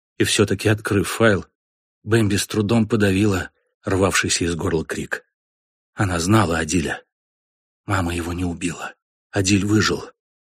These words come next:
Адиль нашел их. Адиль рыскает вокруг них, рядом с мамой.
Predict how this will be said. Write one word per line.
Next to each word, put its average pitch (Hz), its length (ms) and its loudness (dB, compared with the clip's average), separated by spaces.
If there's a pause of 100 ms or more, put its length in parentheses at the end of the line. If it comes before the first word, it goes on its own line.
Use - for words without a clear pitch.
(180)
Адиль 110 320 2
нашел 107 460 0
их. - 260 -8 (420)
Адиль 110 440 0
рыскает 104 540 0
вокруг 104 400 -2
них, 107 340 0 (480)
рядом 101 300 -4
с - 160 -2
мамой. 71 400 -6